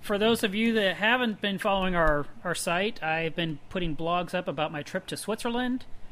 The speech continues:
which took place in June. I had a great time, and I still have a couple more sets of pictures to share before I'm all done with that. So if you're wanting to see what Switzerland is like, to get ideas about going there, hopefully you enjoy the blog.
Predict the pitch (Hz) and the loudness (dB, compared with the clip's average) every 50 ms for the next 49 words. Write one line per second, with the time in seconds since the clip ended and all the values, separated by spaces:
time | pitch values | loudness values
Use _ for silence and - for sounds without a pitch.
0 | - - - - - 156 147 143 - - - 160 143 - - 156 147 151 143 - | -8 -8 -6 -4 -2 0 0 0 0 0 -2 -2 -4 -2 -2 -2 0 -2 -2 -2
1 | 151 135 139 135 - 170 175 185 190 196 180 143 139 131 131 - 151 156 165 - | -2 -2 -2 -2 -2 -2 0 0 0 0 0 -2 -2 -4 -4 -4 -4 -4 -4 -4
2 | - 165 151 160 175 190 220 - - - - - - - - 147 139 139 139 139 | -4 -4 -2 -2 -4 -4 -6 -8 -8 -8 -4 -2 -2 -2 -2 -2 -2 -2 0 0
3 | 139 135 - - - 170 156 170 156 139 147 - - 233 233 - 220 202 190 185 | -2 -2 -2 -2 -4 -4 -2 -2 -2 -2 -4 -2 0 0 0 0 0 -2 -2 -2
4 | 180 175 180 175 175 170 - - - 190 170 - - - - 180 - - 170 156 | 0 0 2 2 2 0 -2 -4 -4 -4 -4 -4 -8 -6 -6 -6 -4 -4 -4 -6
5 | - - - - - - 139 139 156 175 165 156 139 - 147 139 139 139 135 135 | -4 -4 -4 -4 -2 2 2 2 2 2 0 -2 -4 -4 -4 -4 -4 -4 -4 -4
6 | 139 135 135 127 131 123 123 123 127 135 151 196 190 - - - - - - - | -4 -4 -4 -4 -4 -4 -4 -4 0 0 0 0 -2 -4 -12 -20 -20 -20 -20 -20
7 | - - - - 151 139 - 160 151 147 147 151 143 143 - - 156 143 135 123 | -20 -12 -6 -4 -4 -2 -2 -2 -2 0 0 -2 -2 -4 -4 -4 -4 -4 -6 -6
8 | - - 165 151 - 156 151 151 147 143 143 139 - 175 180 196 233 269 - - | -4 -4 -2 0 0 0 2 4 4 4 4 4 4 4 4 4 2 2 0 0
9 | - 143 123 135 135 135 135 131 135 139 143 139 135 135 131 127 123 - 139 156 | -2 -2 -2 -2 -2 -2 -2 -2 -2 -2 -4 -4 -2 -4 -2 -2 0 0 2 2
10 | 156 170 175 180 185 190 196 196 170 160 - - 147 139 139 131 123 120 - 135 | 2 2 2 0 0 2 2 2 2 4 4 6 8 8 8 8 8 6 4 4
11 | 123 123 117 - 120 117 117 117 117 | 2 2 2 2 2 -2 -4 -4 -4